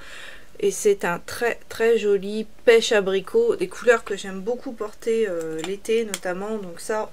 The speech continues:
euh, je le porterai avec plaisir. Euh,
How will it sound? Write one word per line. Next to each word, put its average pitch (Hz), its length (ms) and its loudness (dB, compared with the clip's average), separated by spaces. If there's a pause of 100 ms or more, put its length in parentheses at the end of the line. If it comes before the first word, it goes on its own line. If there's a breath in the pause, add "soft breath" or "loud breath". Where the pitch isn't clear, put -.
euh, 165 260 -8
je 202 120 -12
le 226 40 -10
porterai - 520 -12
avec 220 320 -10
plaisir. 185 400 -6 (2500 loud breath)
Euh, 202 640 -12